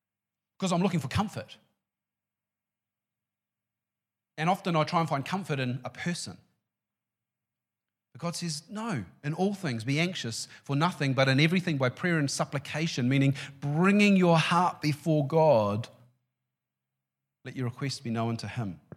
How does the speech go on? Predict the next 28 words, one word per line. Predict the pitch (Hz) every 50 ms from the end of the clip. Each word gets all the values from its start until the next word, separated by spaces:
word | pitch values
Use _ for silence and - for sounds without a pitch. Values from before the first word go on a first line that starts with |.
| - _ _ _ _ _ _ _ _ _ _ _ _ _ _ _ _ _ _ _ _ _
This | - 135 127 -
woman | 160 147 139 131
teaches | 123 143 143 143 - 135 113 113
us | 107 95 92 - - - - - - _ _ _
we | - 127
must | 127 120 117 - -
come | - 143 147
before | 143 135 - 131 113
God | 107 123 120 113 101 95 98 - - - _ _ _ _ _ _ _ _ _ _ _ _ _ _ _ _ _ _ _ _ _ _ _ _ _ _ _ _ -
and | 135 135
we | 135
must | 131 123 120 -
bring | 131 123 117
our | 107 104
heart | 107 - - - 147 143 131 - - -
before | - 117 - - 110 104
him, | 95 - 110 98 92 95 95 - _ _ _ _ _
because | 110 - 120 113 107
only | - 127 123 123 120
he | 113 127 123 120
can | 120 - 110
bring | 101 110 117 110 101 98
what | - 110
we | 107 104
need | 107 107 104 101 101
in | 95
that | 98 98 -
moment. | 107 107 107 92 92 - -